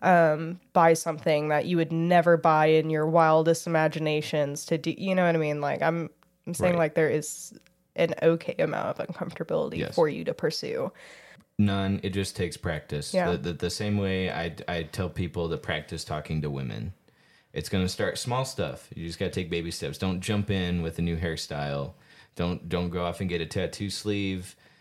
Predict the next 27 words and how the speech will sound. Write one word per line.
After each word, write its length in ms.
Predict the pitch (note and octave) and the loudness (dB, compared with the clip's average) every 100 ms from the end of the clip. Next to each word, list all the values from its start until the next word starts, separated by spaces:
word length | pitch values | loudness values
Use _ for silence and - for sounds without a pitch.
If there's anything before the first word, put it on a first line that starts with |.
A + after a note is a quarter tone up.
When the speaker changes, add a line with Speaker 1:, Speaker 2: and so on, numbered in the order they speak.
| _ - | _ -4
Speaker 2:
Don't 500 | F2+ F2+ F#2 F2+ F2 | -2 0 -2 -4 -4
buy 560 | F2 F2 F2 F2 E2+ - | -2 -2 -2 -2 -2 -4
eight 160 | F#2 | -4
hundred 300 | F#2+ G2 F2+ | -2 -2 -2
dollars 400 | F2 F2 F2 E2 | -2 -2 -2 -4
worth 260 | F2 E2+ F#2+ | -4 -4 -4
of 80 | D#2+ | -6
the 80 | |
wrong 220 | D#2+ D#2+ E2 | -4 -4 -4
clothing 400 | F#2 F2+ F2 F2 | -4 -2 -2 -4
'cause 120 | F2 | -4
you're 120 | E2 | -6
not 160 | D2+ - | -6 -6
sure 180 | F#2 | -6
yet 240 | D#2+ D#2+ D2+ | -4 -4 -4
what 140 | D#2+ | -4
works 220 | C#2 D#2+ | -4 -8
for 120 | - D#2+ | -8 -6
you, 160 | D2 | -4
what 140 | D2 C#2+ | -4 -6
doesn't 220 | C#2+ C#2+ | -6 -6
work 180 | C#2 C#2 | -8 -10
for 140 | C#2+ | -8
you. 260 | B1+ B1+ F2 F#2 | -8 -8 -10 -6
Baby 260 | E2 D2+ | -4 -4
steps. 520 | D2 - A#1 - - - _ _ | -8 -8 -10 -12 -16 -18 _ _
Speaker 1:
Yeah. 200 | G3+ F#3+ | -8 -6